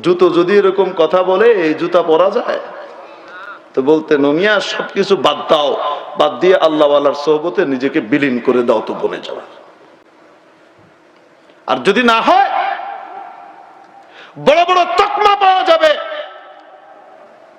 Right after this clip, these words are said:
বিশাল মুবাল্লিগ, বিশাল পুরানা সাথী, বহুত কুরবানিওয়ালা সাথী, বড়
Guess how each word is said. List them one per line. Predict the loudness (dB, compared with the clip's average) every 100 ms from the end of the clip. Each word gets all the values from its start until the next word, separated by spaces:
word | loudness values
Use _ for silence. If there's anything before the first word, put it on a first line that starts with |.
| _ _ _
বিশাল | 0 2 2 2 4 2
মুবাল্লিগ, | 2 4 4 4 2 0 -4 -14 -16 -20 -20 -20 -20 -20 -20 -2
বিশাল | 0 2 2 4 4 2 2
পুরানা | 4 4 4 0
সাথী, | 2 0 2 0 0 -4 -10 -12 -16 -20 -20 -20 -20 -2
বহুত | 2 2 2 2 0 2
কুরবানিওয়ালা | 2 4 2 2 2 4 2
সাথী, | 0 -2 0 0 0 -4 -12 -16 -20 -20 -20 -2
বড় | 0